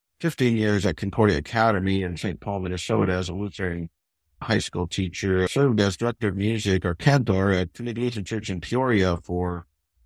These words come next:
fourteen years, where we started the Peoria Bach Festival, and then I decided to go off to the mission field. They were having trouble getting missionaries to go back to Papua New Guinea. So I was there for three years, and the pandemic hit,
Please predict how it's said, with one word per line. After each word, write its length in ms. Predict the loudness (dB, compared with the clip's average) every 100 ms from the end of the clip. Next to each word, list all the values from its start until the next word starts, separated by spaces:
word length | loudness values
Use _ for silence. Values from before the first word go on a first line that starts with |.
| -2
fourteen 460 | 0 2 2 2
years, 280 | 2 2 0
where 120 | 0
we 80 | -2
started 320 | 0 2 2
the 60 | 0
Peoria 300 | 0 2 2
Bach 320 | 2 0 0
Festival, 640 | -4 -4 -4 -4 -2 0
and 220 | 0 0 -2
then 180 | -4
I 60 | -4
decided 420 | -6 -2 2 2
to 60 | 2
go 140 | 0
off 160 | 0 0
to 100 | -8
the 60 |
mission 280 | -8 -8 -10
field. 340 | -4 -2 -2 -6 _ _ _ _
They 100 | 0
were 60 | 2
having 240 | 4 2
trouble 320 | 0 0 0
getting 320 | -2 -2 -4 -10 _ _ _ _
missionaries 460 | 0 0 2 2 2
to 40 |
go 80 | 0
back 220 | 2 0
to 100 | 0
Papua 320 | 2 2 4
New 80 | 0
Guinea. 300 | 0 -2 -4
So 420 | -4 -2 -2 -4 -10
I 120 | -4 0
was 100 | 4
there 140 | 4
for 160 | 4 -2
three 280 | 0 2
years, 380 | 4 4 2 2
and 160 | 0 0
the 60 |
pandemic 680 | 0 2 2 2 2 -2 -6
hit, 280 | -2 -2 -2